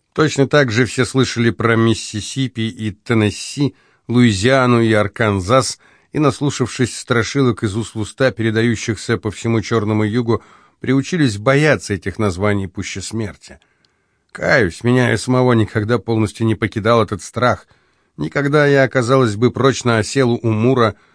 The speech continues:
ни позже, когда в качестве раба Трэвиса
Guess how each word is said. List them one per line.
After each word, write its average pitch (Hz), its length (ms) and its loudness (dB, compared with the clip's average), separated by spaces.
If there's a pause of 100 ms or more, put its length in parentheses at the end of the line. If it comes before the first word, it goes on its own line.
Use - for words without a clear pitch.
(120)
ни 165 140 2
позже, 117 560 2
когда 110 300 0
в - 80 -6
качестве 110 640 -2
раба 113 400 2
Трэвиса 113 720 -2